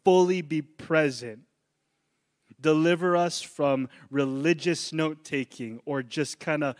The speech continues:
mustering through another worship service. Free us from pretending to pursue you. Nobody knows the day or the hour.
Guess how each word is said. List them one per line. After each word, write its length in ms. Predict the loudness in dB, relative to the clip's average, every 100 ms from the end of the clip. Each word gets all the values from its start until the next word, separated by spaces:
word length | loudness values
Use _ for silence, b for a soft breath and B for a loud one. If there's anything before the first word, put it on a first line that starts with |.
| b b
mustering 800 | -10 -2 0 0 -2 -2 0 0
through 360 | -2 4 6 6
another 420 | 4 2 2 0 b b b
worship 560 | -2 2 2 2 -4 -4
service. 840 | -6 -2 -2 -2 -8 -10 -16 -18 -20 _ b b b b
Free 400 | -20 0 6 8
us 180 | 6 4
from 280 | 0 0 0
pretending 1000 | -2 -4 -6 -2 0 0 2 2 0 -2 B B B
to 100 | -6
pursue 640 | 0 0 2 2 4 4
you. 560 | 2 2 0 -2 -10 _ _ _ _ _ _ _ _ _ _ _ _ _ _ _ _ _ _ _ _ _ _ _ _ _ _ _ _ _ _ _ _ _ _ _ _ _ _ _ _ _ _ _ _ -14
Nobody 540 | -4 0 2 2 0
knows 400 | 0 0 -2 -4
the 100 | -8
day 140 | -6 -2
or 140 | -2
the 160 | -4 -8
hour. 400 | -8 -10 -14